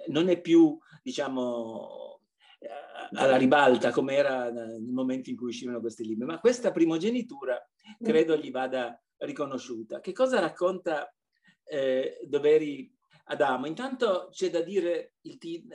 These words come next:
del titolo, perché anche questo apre prospettive,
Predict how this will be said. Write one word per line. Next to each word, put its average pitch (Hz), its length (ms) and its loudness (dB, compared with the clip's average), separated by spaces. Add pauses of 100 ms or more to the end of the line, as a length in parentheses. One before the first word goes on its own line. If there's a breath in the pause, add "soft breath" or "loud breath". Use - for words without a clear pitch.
del 151 200 0
titolo, 147 600 2 (260 soft breath)
perché 175 300 0
anche 208 320 0
questo 214 320 2
apre 135 380 0
prospettive, 135 920 -2